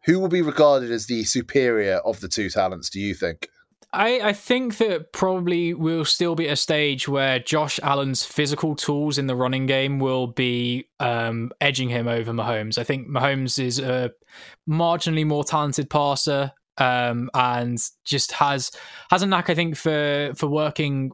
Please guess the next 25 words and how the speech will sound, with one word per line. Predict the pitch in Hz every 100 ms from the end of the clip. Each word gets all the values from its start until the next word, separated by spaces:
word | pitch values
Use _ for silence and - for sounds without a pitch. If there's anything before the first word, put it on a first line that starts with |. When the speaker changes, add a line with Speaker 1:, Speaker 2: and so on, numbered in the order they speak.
| -
Speaker 2:
well | 147 139 135 131
both | 135 -
within | 135 139 135
the, | 131 127 131 123
the | 127
framework | 143 131 127 120
of | 120
plays | 139 127 123 120 -
and, | 131 123 120 117 117 113 - _ _ _ 143
uh, | 127
when | 123 120
it | 127
breaks | 135 123 -
down | 123 123
as | 117
well. | 139 131 131 - - - - _ _
But | 165 160
right | 165 156 170 170
now, | 156 160 175 180 190
for | - 151
me, | 135
I | 127
think | 139 131
Allen's | 131 131 127 127 127 -
legs | 151 139 131 123 - -